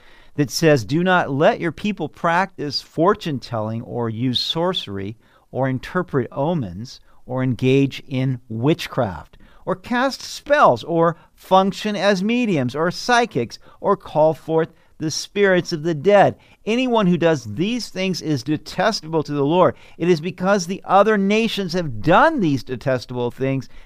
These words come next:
that the Lord your God will drive them out ahead of you." And you know, as I see that our nation is moving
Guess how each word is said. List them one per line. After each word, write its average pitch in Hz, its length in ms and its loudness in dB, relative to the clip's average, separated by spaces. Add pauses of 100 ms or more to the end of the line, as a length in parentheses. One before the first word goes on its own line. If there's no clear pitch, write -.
(200)
that 147 180 2
the 143 100 2
Lord 147 400 4 (100)
your 117 200 -6
God 139 440 4 (220)
will 117 200 -2
drive 147 580 4
them 156 240 -2 (120)
out 143 440 2 (260)
ahead 123 440 0
of 135 140 2
you." 101 280 -4 (600)
And 185 140 2
you 247 40 8
know, 262 160 8
as 170 120 6
I 208 140 10
see 214 320 -2
that 185 160 4
our 170 140 6
nation 175 440 0
is 139 180 -2
moving 175 580 2